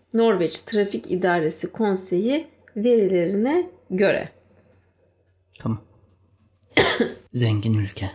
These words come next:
Speaker 2: Ne yapacaksın?
Speaker 1: Evet, bir yandan petrol çıkartıp onu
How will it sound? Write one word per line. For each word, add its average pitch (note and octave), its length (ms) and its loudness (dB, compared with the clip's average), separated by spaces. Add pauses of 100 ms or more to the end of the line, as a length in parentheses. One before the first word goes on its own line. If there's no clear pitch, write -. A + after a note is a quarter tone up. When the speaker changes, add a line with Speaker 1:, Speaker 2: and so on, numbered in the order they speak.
(140)
Speaker 2:
Ne A2+ 60 -2
yapacaksın? - 420 -4 (680)
Speaker 1:
Evet, F3+ 260 2
bir G3+ 60 2
yandan G#3+ 400 2
petrol G#3 440 0
çıkartıp F#3+ 800 -2
onu G3 340 0